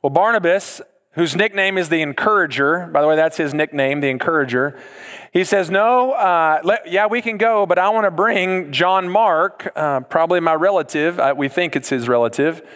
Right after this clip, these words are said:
along with us." And Paul says, "Uh, I don't think so. Not a good idea."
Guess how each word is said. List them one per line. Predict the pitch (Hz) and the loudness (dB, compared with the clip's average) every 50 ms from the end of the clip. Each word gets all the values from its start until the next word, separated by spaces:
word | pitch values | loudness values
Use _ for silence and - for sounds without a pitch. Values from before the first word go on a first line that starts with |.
| - - - - | -20 -14 -4 -2
along | - 139 151 156 160 156 147 | 0 2 2 0 0 0 0
with | 175 165 - - | -2 -2 -2 -2
us." | 85 - - - - - - - _ _ _ _ _ _ _ _ _ _ _ _ _ _ _ _ _ _ _ _ _ _ _ _ _ _ _ _ _ _ _ _ _ _ _ _ _ _ _ _ _ _ _ - | -4 -4 -4 -8 -10 -12 -14 -18 _ _ _ _ _ _ _ _ _ _ _ _ _ _ _ _ _ _ _ _ _ _ _ _ _ _ _ _ _ _ _ _ _ _ _ _ _ _ _ _ _ _ _ -14
And | - - | -12 -6
Paul | - 156 147 156 | -2 0 0 0
says, | 147 - 156 143 135 127 127 | 0 0 0 0 0 2 0
"Uh, | 139 135 139 139 143 143 143 143 143 147 147 147 151 156 160 | 0 2 2 2 2 4 2 2 2 2 0 0 0 0 0
I | 165 | -2
don't | 160 170 180 180 190 - - | -2 -4 -6 -6 -6 -10 -14
think | - - - 180 180 196 208 - | -16 -14 -10 -10 -10 -10 -10 -14
so. | - - - - - - 50 - - - - 202 _ _ _ _ _ _ _ _ _ _ _ _ _ _ _ _ _ _ _ _ _ _ _ _ _ _ _ _ - | -14 -12 -10 -8 -8 -8 -8 -8 -10 -12 -14 -18 _ _ _ _ _ _ _ _ _ _ _ _ _ _ _ _ _ _ _ _ _ _ _ _ _ _ _ _ -2
Not | 139 139 139 143 143 | 0 2 2 2 2
a | 139 | 0
good | 127 123 117 | 0 2 2
idea." | 117 110 107 95 95 87 85 - - | 2 2 0 -2 -6 -10 -10 -12 -14